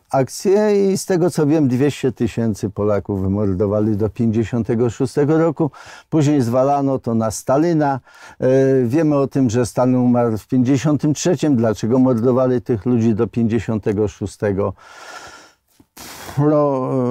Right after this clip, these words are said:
nie chciałbym tutaj ja, e, e, dochodzić. E, uważam się dalej robotnikiem. Zresztą nie skończyłem jakichś studiów czy wyższych szkół, ale zawsze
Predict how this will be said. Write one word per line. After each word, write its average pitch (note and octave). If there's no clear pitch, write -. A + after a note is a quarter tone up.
nie D#3
chciałbym G#2
tutaj G#2+
ja, A#2+
e, A#2
e, G#2+
dochodzić. C3
E, F3
uważam C3
się B2+
dalej B2+
robotnikiem. A2+
Zresztą A#2
nie A#2
skończyłem A#2
jakichś G2+
studiów A2
czy -
wyższych G2+
szkół, A2+
ale C#3
zawsze C3+